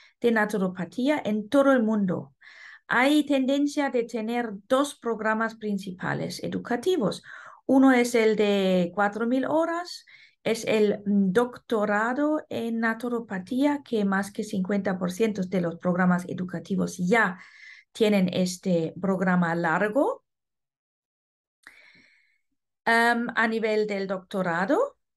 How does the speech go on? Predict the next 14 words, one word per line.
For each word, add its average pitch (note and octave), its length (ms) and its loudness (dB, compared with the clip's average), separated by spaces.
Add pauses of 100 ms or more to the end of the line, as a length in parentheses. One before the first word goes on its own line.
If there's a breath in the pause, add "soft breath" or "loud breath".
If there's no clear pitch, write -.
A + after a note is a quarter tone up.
(300)
por E3+ 140 -8
ejemplo, D3 320 -10
Suiza B3 400 -2
lo G#3+ 140 0
tiene, G#3 300 -4
Portugal F#3+ 480 -2
lo F#3 100 2
tiene, F#3 300 0
España D#3+ 420 -8
está C#3+ 320 -6
en C#3 220 -4
el - 180 -8
camino A3+ 500 2
de, G3+ 360 0